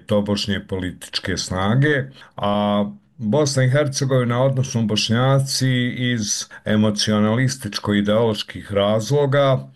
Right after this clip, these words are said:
u kojima se vidi strahovito licemjerstvo vladajuće garniture u Turskoj, pogotovo Erdoganovo licemjerstvo,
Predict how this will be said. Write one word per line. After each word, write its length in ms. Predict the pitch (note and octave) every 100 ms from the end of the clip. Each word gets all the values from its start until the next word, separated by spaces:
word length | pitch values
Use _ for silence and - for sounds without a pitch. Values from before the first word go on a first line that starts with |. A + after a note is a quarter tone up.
| _ -
u 240 | A2 G#2+ G#2
kojima 1400 | B2+ B2+ B2 B2 A2 G#2 A2+ G#2+ A2 A2+ A2+ A2 A2 G#2+
se 280 | G2+ - A2
vidi 640 | A2 A#2+ A2 A2 G#2 G2 -
strahovito 760 | G2+ - G#2+ A2+ A#2 G#2+ G#2 G2+
licemjerstvo 1300 | G2+ - G2+ G2 G2 G2 - - C3 D3+ C#3+ C3+ - - -
vladajuće 1200 | F#2+ - A2+ A#2+ A#2 G#2+ G2 G2 - G2+ F#2+ E2+
garniture 800 | G#2 G2 G2 G#2 G#2 G#2 G#2 G2
u 80 |
Turskoj, 640 | E2+ G#2+ G2+ - - A2 G#2
pogotovo 720 | G2+ F2+ A#2 A#2 A#2 G#2 G2
Erdoganovo 680 | G2+ G2+ G2 F2+ F2 F2 F2
licemjerstvo, 1120 | F2 E2+ G2 F2+ G2+ B2+ - - C3 B2